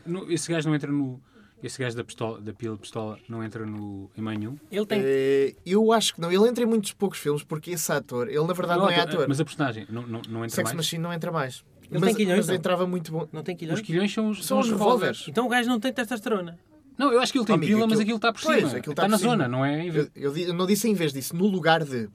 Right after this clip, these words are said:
Speaker 1: Em cima, está por cima, né?
Speaker 2: Porque se ele não tiver quilhões, não tem testosterona.
Speaker 1: Já percebes que
Speaker 2: Fica
Speaker 1: tem,
Speaker 2: assim,
Speaker 1: a partida
Speaker 2: fica
Speaker 1: tem, não
Speaker 2: assim
Speaker 1: sei.
Speaker 2: gordo e sem barbas.
Speaker 3: O homem tem barba, portanto tem testosterona.
Speaker 2: Então pronto,
Speaker 3: Eu
Speaker 2: pode
Speaker 3: não
Speaker 2: levar injeções de
Speaker 3: Pode
Speaker 2: testosterona.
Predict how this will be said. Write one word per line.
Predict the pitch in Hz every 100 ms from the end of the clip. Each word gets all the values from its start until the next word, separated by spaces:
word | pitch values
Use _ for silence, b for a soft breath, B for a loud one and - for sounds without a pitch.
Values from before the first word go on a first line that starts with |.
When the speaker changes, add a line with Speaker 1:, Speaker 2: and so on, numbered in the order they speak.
| -
Speaker 1:
Em |
cima, | 202 320 233
está | 123 180
por | -
cima, | 269 165
né? | 104 123 - - -
Speaker 2:
Porque | - 135
se |
ele | 220
não |
tiver | 208 196 -
quilhões, | 156 208 202
não | 190
tem | 170 175 151
testosterona. | 147 143 131 117 104 104 _ _ - -
Speaker 1:
Já | 277
percebes | 254 285 -
que |
Speaker 2:
Fica | 180 254
Speaker 1:
tem, | 220
Speaker 2:
assim, | 214
Speaker 1:
a |
partida | 214 269
Speaker 2:
fica | -
Speaker 1:
tem, | 233
não | 220
Speaker 2:
assim | 214
Speaker 1:
sei. | 226
Speaker 2:
gordo | 202 214 202 196
e |
sem | 214 208
barbas. | 202 160 151 135
Speaker 3:
O | 147
homem | 175 208
tem | 220 294
barba, | 196 160 139 123
portanto | - 165
tem | 156 156
testosterona. | 175 180 156 131 113 107
Speaker 2:
Então | 139 247
pronto, | 240 196
Speaker 3:
Eu | -
Speaker 2:
pode | - 190
Speaker 3:
não | 208
Speaker 2:
levar | 220
injeções | 208 269 247 202
de | 131
Speaker 3:
Pode | -
Speaker 2:
testosterona. | 170 160